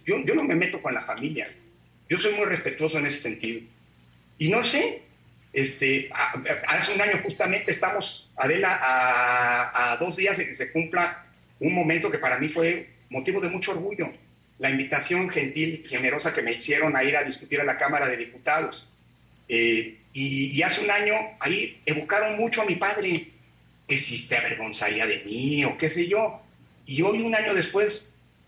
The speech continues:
te digo aquí, Adela, lo mismo que le dije a las y los diputados. Este, mi padre lamentablemente falleció el treinta de junio de dos mil catorce.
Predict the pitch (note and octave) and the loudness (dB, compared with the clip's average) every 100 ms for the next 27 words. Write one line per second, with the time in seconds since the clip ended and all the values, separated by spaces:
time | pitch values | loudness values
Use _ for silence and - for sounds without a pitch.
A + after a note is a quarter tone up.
0 | _ D3 D3 F3 G3 - F3 E3+ F#3+ E3+ | _ -2 0 2 0 0 0 2 4 4
1 | D3+ E3 G3 C#3+ C3+ D#3+ F3+ E3 E3 E3 | 4 2 0 0 0 0 0 0 0 -4
2 | E3+ C3+ C#3+ B2+ A#2+ - - _ - - | -4 -2 0 0 -2 -8 -18 _ -20 -20
3 | _ _ - C3 - - B2+ B2+ C3 - | _ _ -2 2 2 2 2 2 0 -6
4 | - _ - C3+ G3 G#3+ G#3 D#3 C#3 D#3+ | -20 _ -4 0 2 4 2 2 2 2
5 | E3+ D#3+ D3+ D3 D3+ B2 A#2 A2+ C3+ C#3 | 2 2 0 0 -4 -4 -4 -4 2 2
6 | D#3 - - A#2 B2 C#3 D3+ D3 B2 C#3 | 2 -4 -8 -6 -2 0 2 2 0 0
7 | C#3 C#3 A#2+ A2+ - B2 - - - - | 2 2 2 -2 -4 -4 -4 -6 -8 -10
8 | - | -14